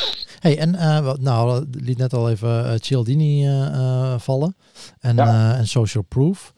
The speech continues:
Speaker 1: Ehm, de, nu ben ik vooral, eh, on-site, eh, bezig, maar jij doet het ook met, eh, de, buiten de site om, met content marketing en social media. Eh,
Speaker 2: Ja.
Speaker 1: ik, ik ben heel benieuwd, hoe, hoe pas jij dat toe?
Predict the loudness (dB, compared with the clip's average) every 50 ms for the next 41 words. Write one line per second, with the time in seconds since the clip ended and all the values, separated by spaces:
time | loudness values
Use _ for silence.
0 | _ _ -20 -20 -20 _ _ _ -2 2 2 4 4 4 4 4 4 2 2 0
1 | -4 -6 -8 -8 -6 -2 0 2 2 4 4 2 2 2 0 0 2 2 4 4
2 | 4 4 4 4 4 2 0 0 -2 -4 -2 0 0 2 2 2 0 0 0 2
3 | 2 2 2 0 0 0 0 -2 -2 0 0 0 -2 -2 -2 -2 -2 -2 0 -2
4 | -2 -2 0 -2 -2 -2 -2 -4 -4 -4 -2 -4 -4 -6 -6 -8 -10 -10 -10 -10
5 | -12 -12 -16 -18 -10 -6 -4 -4 -4 -4 -6 -6 -2 0 0 0 0 0 -2 -2
6 | -2 -2 -2 -4 -2 0 0 -2 -2 0 0 -2 -2 -2 -2 -2 -2 0 0 0
7 | 0 0 -2 0 0 0 0 0 0 0 0 0 -2 -6 _ _ _ -20 -18 -18
8 | -18 -18 -12 -10 -4 0 2 2 4 4 2 2 0 -2 -2 -4 -2 0 2 2
9 | 2 4 4 2 0 0 -2 -4 0 0 0 0 0 -2 -2 -2 -2 -2 -2 -2
10 | -2 -4 -4